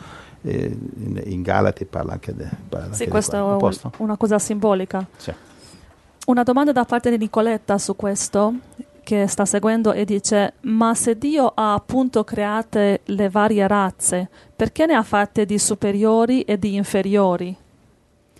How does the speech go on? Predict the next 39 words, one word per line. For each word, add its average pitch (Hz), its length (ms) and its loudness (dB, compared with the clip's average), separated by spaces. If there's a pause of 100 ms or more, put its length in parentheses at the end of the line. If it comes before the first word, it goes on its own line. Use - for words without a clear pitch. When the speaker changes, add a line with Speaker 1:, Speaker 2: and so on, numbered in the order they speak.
(120)
Speaker 2:
Non 240 120 2
poteva 240 320 4
fare 220 320 2
tutte 226 240 0
uguali, 214 720 2 (180)
al 202 240 0
pa-, - 160 -2
ai 214 160 2
pari, 214 500 2
tutte 233 260 0
uguali?" 208 460 2 (800)
Speaker 1:
Sì, - 160 -8
ma 98 100 2
Dio 107 180 2
ha 101 40 0
fatto 95 300 -2
tutto 85 300 -10
uguale, - 500 -8 (160)
ha - 80 -12
fatto 95 320 -2
tutte - 260 -6
superiori, - 720 -6 (380)
capito? - 400 -6
E 87 300 2
quello 95 180 -2
si 87 220 -8
chiama 92 520 2
appunto 87 380 -6
la 87 80 -6
razza 92 320 -2
di 87 80 0
Adamo 87 260 -2
ed 90 120 0
Eva, 87 320 2
però 98 240 2
è 101 40 4
stato 95 280 -2
il 90 80 -4
peccato 104 720 0